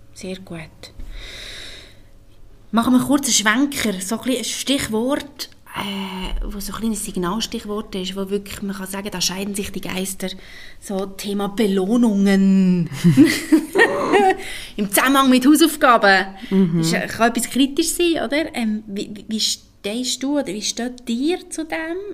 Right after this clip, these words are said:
Speaker 1: Ähm, tust du belohnen, tut ihr belohnen? Jetzt geht im Zusammenhang mit Aufzügen.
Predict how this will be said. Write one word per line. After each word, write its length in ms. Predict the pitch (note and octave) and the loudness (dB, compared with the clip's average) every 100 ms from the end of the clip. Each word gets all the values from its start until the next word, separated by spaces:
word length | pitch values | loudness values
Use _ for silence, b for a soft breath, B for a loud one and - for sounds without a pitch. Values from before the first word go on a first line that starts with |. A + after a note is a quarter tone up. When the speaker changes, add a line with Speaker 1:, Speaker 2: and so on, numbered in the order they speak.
| - | -12
Speaker 1:
Ähm, 520 | G#3+ G3 G3+ G3+ G3 B B B B B B B - _ _ _ | -10 -10 -8 -10 -12 B B B B B B B -20 _ _ _
tust 200 | A3+ - | -6 -4
du 60 | A#3+ | -4
belohnen, 520 | G#3+ G#3 C#4 C#4+ C#4 | -2 2 2 2 0
tut 220 | C#4 C#4+ C#4+ | -2 -2 -2
ihr 140 | C#4+ | -6
belohnen? 1040 | C#4 C4+ C4 B3+ C4 B3+ B3+ B3+ C4 B3+ B3+ - - - | -4 -2 0 0 0 -2 -2 -2 -4 -8 -10 -16 -20 -14
Jetzt 220 | A3 A3 | -14 -12
geht 160 | - A3+ | -10 -8
im 120 | A3 | -6
Zusammenhang 380 | A#3 A3+ A#3 A#3 | -6 -4 -4 -4
mit 160 | A#3 - | -4 -6
Aufzügen. 840 | A#3+ A#3+ - - - A#3 A#3 A#3 | -8 -8 -10 -12 -6 -4 -2 -6